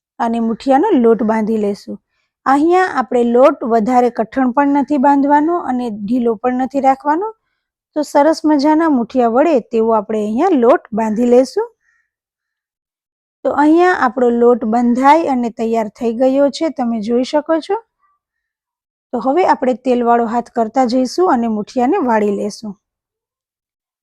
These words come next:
તો અહીંયા આપણે મૂઠિયા વધારે નાના પણ નહીં બનાવીએ અને વધારે મોટા પણ નહીં બનાવીએ.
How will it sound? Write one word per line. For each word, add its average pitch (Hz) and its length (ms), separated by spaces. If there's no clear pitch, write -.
તો 311 100
અહીંયા 320 420
આપણે 262 320
મૂઠિયા 262 480
વધારે 247 440
નાના 226 300
પણ 254 200
નહીં 262 240
બનાવીએ 294 500
અને 262 180
વધારે 226 380
મોટા 233 360
પણ 240 220
નહીં 247 200
બનાવીએ. 285 480